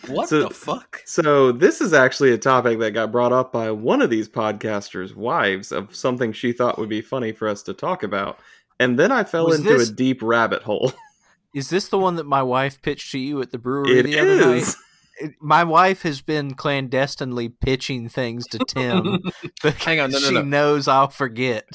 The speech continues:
Speaker 1: What was, uh, whatever you were struggling to come up with topics, what was the one she gave you the other day?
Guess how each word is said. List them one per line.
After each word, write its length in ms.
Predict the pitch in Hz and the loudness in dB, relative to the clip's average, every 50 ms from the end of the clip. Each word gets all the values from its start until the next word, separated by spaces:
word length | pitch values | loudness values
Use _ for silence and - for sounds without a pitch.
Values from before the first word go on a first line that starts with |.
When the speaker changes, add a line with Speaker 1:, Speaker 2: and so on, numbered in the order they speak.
| - _ - | -20 _ -10
Speaker 1:
What 280 | 113 117 131 147 131 | -4 0 0 0 0
was, 320 | 120 135 139 139 131 120 120 | -2 -6 -6 -6 -4 -4 -6
uh, 420 | 127 117 110 104 104 101 95 - - | -4 -4 -4 -4 -6 -6 -8 -10 -12
whatever 320 | 113 117 123 135 139 131 | -8 -6 -4 -4 -2 -4
you 160 | 139 131 135 131 | -4 -6 -4 -4
were 120 | 120 107 | -4 -4
struggling 480 | - - - 120 107 98 110 101 95 90 | -6 -4 -4 -4 -4 -4 -4 -6 -6 -8
to 60 | 90 | -8
come 200 | - 104 98 95 | -8 -8 -8 -10
up 100 | 87 - | -10 -12
with 80 | 85 82 | -14 -8
topics, 560 | - 104 92 87 - - 90 80 - - - | -4 -4 -4 -4 -6 -12 -16 -14 -12 -12 -10
what 140 | 110 110 107 | -8 -8 -8
was 140 | 117 110 104 | -8 -8 -8
the 80 | 113 | -6
one 180 | 104 104 101 101 | -6 -6 -6 -6
she 160 | - - 107 | -8 -10 -8
gave 240 | 101 104 104 101 98 | -6 -6 -6 -6 -6
you 160 | 107 101 101 | -8 -8 -8
the 140 | 92 104 98 | -6 -6 -8
other 160 | 98 101 107 | -6 -6 -6
day? 300 | 104 104 104 104 107 107 | -6 -6 -6 -8 -10 -12